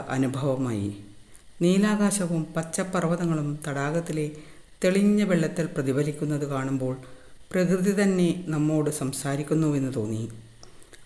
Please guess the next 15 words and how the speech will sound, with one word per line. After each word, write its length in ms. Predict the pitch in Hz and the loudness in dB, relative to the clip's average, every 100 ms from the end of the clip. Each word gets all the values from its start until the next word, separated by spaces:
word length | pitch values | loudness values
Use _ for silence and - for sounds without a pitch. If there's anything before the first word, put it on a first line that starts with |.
| 185 | 0
അതിനുശേഷം 560 | 190 226 214 208 202 185 - 165 | 2 2 2 0 0 -2 0 2
ഞങ്ങൾ 240 | 160 151 143 - | 2 0 -2 -4
ഇടയ്ക്ക് 400 | 147 151 143 143 135 | 0 0 0 -4 -2
പോയി. 240 | 120 110 107 - - - - - 185 | -4 -4 -10 -14 -20 -20 -20 -4 0
മല 120 | 190 208 | 4 4
കയറുമ്പോൾ 480 | 226 208 202 180 175 - | 4 4 2 4 2 4
ഉണ്ടായ 400 | 165 156 151 147 139 - | 2 2 2 0 -2 0
ചെറിയ 260 | 165 175 190 | 0 2 0
പ്രയാസങ്ങൾ 640 | 180 143 143 151 165 156 156 | 0 0 0 0 0 -2 -2
പോലും 260 | 147 139 135 - - - - - | -2 -2 -6 -8 -18 -20 -8 0
ഗുഹയിൽ 340 | 170 208 208 208 | 2 4 4 4
പ്രവേശിച്ചപ്പോൾ 600 | 180 165 170 - 147 147 143 131 | 2 2 2 -2 -2 0 2 0
മറന്നു. 340 | 127 123 120 - - - - - - 190 | 0 -2 -4 -8 -18 -20 -20 -20 -4 0
അവിടെയുള്ള 500 | 190 196 220 208 190 175 180 | 4 6 6 4 2 0 2
പൗരാണിക 560 | 156 160 175 190 185 | 2 4 4 2 2